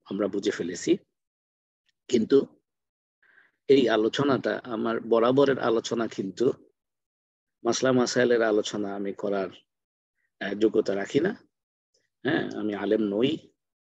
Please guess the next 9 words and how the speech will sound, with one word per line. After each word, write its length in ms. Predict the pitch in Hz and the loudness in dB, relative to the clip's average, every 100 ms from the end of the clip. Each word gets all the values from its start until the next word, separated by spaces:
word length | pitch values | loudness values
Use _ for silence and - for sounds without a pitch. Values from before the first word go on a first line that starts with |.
| _ | _
কিন্তু 240 | - 98 110 | -6 -2 0
আমি 200 | 104 107 | 0 -2
আতিনা 480 | 123 135 131 120 | 0 0 0 0
ফিদ 220 | 107 135 117 | -2 -4 -4
দুনিয়া 280 | 117 110 | -2 -2
হাসানা 420 | 104 127 113 110 98 | -2 -2 -2 -4 -4
বলতে 280 | 98 - | -6 -6
কি 180 | - 101 | -12 -10
বোঝায়, 480 | 90 95 120 135 160 | -10 -2 2 2 0